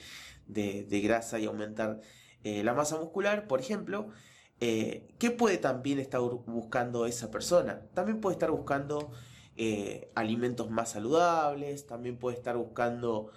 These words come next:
le puede interesar cuáles son las, eh, lo-, las desventajas o, o los, los problemas que puede traer no cuidar su salud. Si nosotros podemos crear contenido,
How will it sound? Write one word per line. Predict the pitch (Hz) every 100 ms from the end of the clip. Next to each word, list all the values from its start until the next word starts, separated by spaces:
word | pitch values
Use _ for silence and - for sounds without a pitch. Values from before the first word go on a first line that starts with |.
| - -
le | 113
puede | 110 127
interesar | 123 113 110 120 117
cuáles | - 127 127
son | - 127 127
las, | 120 113 - - - - - _
eh, | 104 101 104 - - -
lo-, | 104 104 104 - - - - _ _
las | - - - - 117 113
desventajas | 113 110 110 123 139 139 127 - -
o, | 113
o | 110 107 110 110 107 - -
los, | 110 101 101 - - - - -
los | 131
problemas | 127 117 120 135 127
que | 117
puede | 110 120
traer | 120 113
no | 110 110
cuidar | 110 110
su | 107 110
salud. | 113 135 175 180 175 - - - - -
Si | - 147
nosotros | 139 143 196 240
podemos | - 151 143 117 -
crear | 107 110 147 147 - _ _ _
contenido, | 120 113 107 110 143 107